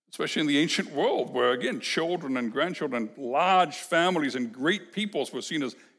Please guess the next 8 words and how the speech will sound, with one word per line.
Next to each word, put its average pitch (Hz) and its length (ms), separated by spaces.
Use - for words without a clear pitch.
great 170 440
blessings. 170 540
Unfortunately, 143 680
that's 143 180
not 156 200
so 156 120
much 139 280
seen 131 320